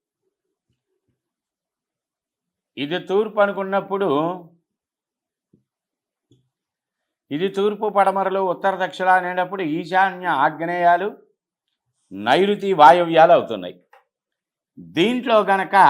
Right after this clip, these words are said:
చతురస్రాకారంగా గనక నిర్మాణం చేసేటట్లయితే,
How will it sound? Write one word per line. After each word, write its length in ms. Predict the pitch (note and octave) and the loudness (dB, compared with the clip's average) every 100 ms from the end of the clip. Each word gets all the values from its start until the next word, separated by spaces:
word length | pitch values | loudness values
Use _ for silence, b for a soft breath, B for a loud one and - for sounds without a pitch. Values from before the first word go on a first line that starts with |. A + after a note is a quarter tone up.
| D3 F3+ - _ _ _ _ _ - | 6 4 -4 _ _ _ _ _ -8
చతురస్రాకారంగా 1200 | F3 F3+ A#3 A3 G#3+ G3+ G3 G3 F#3 F3+ F3 E3+ | -6 -2 -2 -2 2 2 4 4 2 2 2 2
గనక 300 | E3+ E3+ F3 | 2 0 0
నిర్మాణం 720 | D#3 D3+ D#3+ E3+ G3 F#3+ F3 | 0 0 -4 -2 -2 -2 -4
చేసేటట్లయితే, 840 | D#3+ C#3 D3+ C#3+ - B2 G2+ C3+ | -4 -2 -4 -4 -4 -6 -4 -4